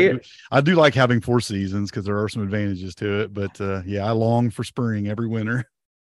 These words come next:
Speaker 2: <laughs>
Speaker 1: Absolutely. I mean, I've learned to have a little bit of a cycle in our life where I look forward and I get a lot of reading done in the winter, but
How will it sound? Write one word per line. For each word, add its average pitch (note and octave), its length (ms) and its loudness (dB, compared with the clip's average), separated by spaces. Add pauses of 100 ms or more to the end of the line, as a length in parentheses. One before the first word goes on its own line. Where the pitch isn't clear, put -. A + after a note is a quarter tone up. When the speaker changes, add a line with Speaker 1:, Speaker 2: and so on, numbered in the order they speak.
(200)
Speaker 2:
<laughs> - 260 -20
Speaker 1:
Absolutely. E3 680 4
I D3+ 40 4
mean, E3 260 0
I've E3+ 220 -2
learned F#3 460 0
to E3+ 580 -2 (560)
have F3+ 220 0
a F#3 40 4
little F3 220 4
bit E3 100 2
of D#3+ 80 2
a E3 60 2
cycle D#3+ 420 2
in E3 120 2
our C#3 160 0
life C#3+ 440 -2
where C#3+ 600 -2 (100)
I D3+ 120 -4
look C#3+ 200 -6
forward D#3 380 -2
and E3 120 -4
I D3 40 0
get C3 140 -4
a - 20 -4
lot C3 240 -6
of D#3 80 -6
reading D#3 280 -6
done F3+ 180 -4
in G3 100 -2
the G3 60 -2
winter, G3+ 280 -2
but C3+ 680 -4